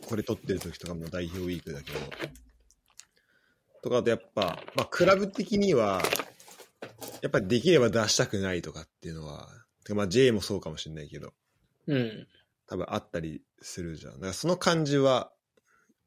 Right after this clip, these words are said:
Speaker 1: あるんだろうね。
Speaker 2: その感じはメジャー強いね。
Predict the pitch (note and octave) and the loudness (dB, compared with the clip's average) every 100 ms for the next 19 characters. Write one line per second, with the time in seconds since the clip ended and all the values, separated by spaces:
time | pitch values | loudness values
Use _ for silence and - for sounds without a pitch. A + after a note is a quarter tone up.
0 | _ - A#2+ G#2 E2 C2 C#2 C2 C#2+ A2 | _ -4 0 0 -4 -10 -12 -12 -14 -16
1 | _ _ _ _ _ _ _ - _ _ | _ _ _ _ _ _ _ -20 _ _
2 | _ _ - - - - C3 C#3 C3+ C#3+ | _ _ -20 -14 -6 -4 0 0 2 0
3 | C#3+ D3 C#3+ C#3+ D3 C#3+ C3+ C3 B2+ A#2+ | 2 2 4 4 4 4 4 4 2 0
4 | G#2+ G#2 | -2 -4